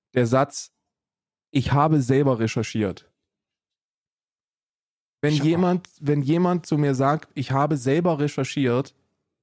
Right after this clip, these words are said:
Speaker 1: dann glaube ich, dann glaube ich automatisch an so einen Trottel mit so einem,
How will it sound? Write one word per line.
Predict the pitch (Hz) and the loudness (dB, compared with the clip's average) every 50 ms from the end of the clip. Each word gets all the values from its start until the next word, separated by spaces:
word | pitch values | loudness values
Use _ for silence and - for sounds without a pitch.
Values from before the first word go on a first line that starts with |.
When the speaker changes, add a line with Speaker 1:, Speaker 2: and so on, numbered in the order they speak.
| _ _ _ - | _ _ _ -2
Speaker 1:
dann | 135 127 131 127 127 - - - | -2 0 0 -2 -4 -6 -10 -4
glaube | - 139 131 143 160 151 - | -2 0 2 2 2 0 0
ich, | - 147 151 - - | 0 0 -2 -2 -2
dann | 139 139 127 127 123 - _ _ | -2 -2 0 0 -2 -4 _ _
glaube | - 139 139 156 151 156 | -2 0 2 2 2 0
ich | - - - | 0 0 0
automatisch | 135 165 170 151 143 131 135 143 151 139 | 0 2 2 2 0 0 0 0 0 -2
an | - 135 123 | -2 -2 0
so | 127 127 | 0 0
einen | 123 117 - | -2 -2 -4
Trottel | - - 131 143 139 147 127 | -4 -4 -4 -2 0 0 0
mit | 123 120 120 | 0 -2 -2
so | - 131 | -2 -2
einem, | 127 127 123 117 | 0 0 -2 -2